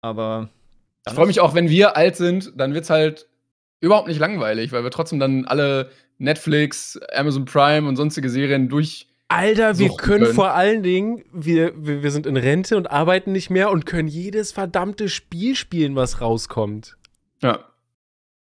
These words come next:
Speaker 1: Kann ich
Speaker 2: Also
Speaker 1: mit
Speaker 2: im Altenheim, ich
Speaker 1: Satisfactory
Speaker 2: glaube,
Speaker 1: bis
Speaker 2: das wird
Speaker 1: Tier acht gehen, Alter.
Speaker 2: <laughs> Ich glaube, das wird Next Level dann.
Speaker 3: Ich, ja, ich denke auch. Äh, vor allen Dingen werden Rentner wahrscheinlich die neuen besten Pro-Gamer dann, weil sie so viel Zeit haben zu
Speaker 2: Wahrscheinlich.
Speaker 3: spielen.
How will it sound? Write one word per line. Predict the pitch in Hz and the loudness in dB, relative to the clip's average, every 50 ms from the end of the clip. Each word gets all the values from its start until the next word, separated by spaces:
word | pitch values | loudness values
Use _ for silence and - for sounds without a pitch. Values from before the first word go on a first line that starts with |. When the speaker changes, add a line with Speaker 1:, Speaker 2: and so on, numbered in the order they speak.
| _ | _
Speaker 1:
Kann | - 117 117 | -12 -10 -2
ich | 113 | 0
Speaker 2:
Also | 127 139 156 | 2 4 4
Speaker 1:
mit | 165 - | 4 6
Speaker 2:
im | 156 | 6
Altenheim, | 156 185 208 240 208 220 247 254 | 6 6 6 6 6 6 6 6
ich | 208 151 | 4 2
Speaker 1:
Satisfactory | 131 | 2
Speaker 2:
glaube, | 139 160 190 | 2 2 2
Speaker 1:
bis | 220 226 | 2 0
Speaker 2:
das | - | -2
wird | 240 131 | -4 -2
Speaker 1:
Tier | 123 | -2
acht | 143 143 - - | -2 -4 -4 -8
gehen, | - 120 117 113 | -12 -10 -10 -8
Alter. | 110 110 110 117 117 - _ _ | -10 -10 -10 -10 -12 -14 _ _
Speaker 2:
<laughs> | 123 113 - - - - - - - - - _ _ _ - - - - - - - - 349 - - - - | -8 -8 -8 -10 -18 -16 -16 -18 -18 -20 -20 _ _ _ -10 -8 -2 0 0 0 0 0 -4 -4 -4 -6 -12
Ich | - - - | -10 -6 -4
glaube, | 143 156 | -2 -2
das | 202 180 | 0 0
wird | 220 247 | 0 0
Next | 220 220 233 - - - | 0 -2 -4 -6 -6 -4
Level | 208 220 170 107 - | -4 -4 -4 -4 -4
dann. | - 95 95 104 143 156 _ _ _ _ _ _ _ _ _ _ - | -4 -6 -6 -6 -8 -12 _ _ _ _ _ _ _ _ _ _ -16
Speaker 3:
Ich, | 127 110 - | -14 -14 -12
ja, | 143 - - 123 95 60 - _ _ | -14 -14 -12 -12 -12 -12 -14 _ _
ich | - 110 - | -16 -12 -10
denke | 101 95 90 104 - - | -10 -8 -8 -8 -10 -12
auch. | - - - - - - - _ _ _ _ - | -12 -16 -16 -18 -20 -20 -20 _ _ _ _ -6
Äh, | 127 117 | -6 -4
vor | - 151 131 | -2 0 0
allen | 131 | 0
Dingen | 123 123 117 | 0 0 2
werden | 113 117 110 107 | 2 0 0 0
Rentner | 110 101 123 143 151 139 120 | 0 0 -2 -2 -2 -4 -4
wahrscheinlich | 110 107 104 117 113 113 107 | -4 -2 -2 -2 -4 -4 -4
die | - 110 107 104 101 | -6 -6 -4 -4 -6
neuen | - 113 110 110 117 117 107 | -6 -4 -4 -2 -2 -2 -2
besten | 101 113 110 - - - 107 - | -2 -4 -4 -4 -8 -12 -12 -8
Pro-Gamer | - 117 117 117 107 98 95 92 95 95 92 90 | -4 -2 -2 -2 -2 -4 -6 -6 -6 -8 -8 -10
dann, | 95 95 107 113 113 | -10 -12 -14 -12 -10
weil | - 104 95 | -8 -8 -6
sie | 95 | -6
so | 104 101 | -6 -8
viel | - 110 | -8 -6
Zeit | - 135 135 - 165 | -4 -2 0 2 2
haben | |
zu | - | 2
Speaker 2:
Wahrscheinlich. | 156 139 101 90 95 - - | 2 2 0 -2 -4 -6 -8
Speaker 3:
spielen. | - - 117 110 101 92 87 92 104 120 | -8 -8 -6 -6 -6 -6 -6 -10 -12 -16